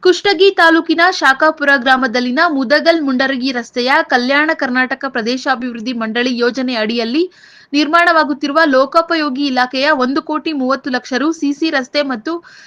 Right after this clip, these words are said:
ಚರಂಡಿ ಕಾಮಗಾರಿ ಸಂಪೂರ್ಣ ಕಳಪೆಯಾಗಿದೆ ಎಂದು ಭಾರತೀಯ ಕ್ರಾಂತಿ ಕಿಸಾನ್ ಕಾರ್ಮಿಕರ ಸಂಘದ ಜಿಲ್ಲಾ ಉಪಾಧ್ಯಕ್ಷ ವಿಠ್ಠಲ ಆರ್ ಸಿರವಾರ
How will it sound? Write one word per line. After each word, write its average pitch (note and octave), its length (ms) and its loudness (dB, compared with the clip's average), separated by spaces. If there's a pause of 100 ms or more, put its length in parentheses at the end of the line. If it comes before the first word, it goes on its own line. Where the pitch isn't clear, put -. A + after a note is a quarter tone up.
(200)
ಚರಂಡಿ E4 440 2
ಕಾಮಗಾರಿ C#4+ 600 0
ಸಂಪೂರ್ಣ D#4 480 -4
ಕಳಪೆಯಾಗಿದೆ B3 680 -2
ಎಂದು C#4 320 -2
ಭಾರತೀಯ C4 540 -2
ಕ್ರಾಂತಿ C4+ 400 -2
ಕಿಸಾನ್ C4 380 -6
ಕಾರ್ಮಿಕರ A#3 540 -2
ಸಂಘದ A#3 400 -4
ಜಿಲ್ಲಾ B3 380 0
ಉಪಾಧ್ಯಕ್ಷ B3+ 500 -4 (800)
ವಿಠ್ಠಲ E4+ 420 2
ಆರ್ D4 260 2
ಸಿರವಾರ C#4 440 2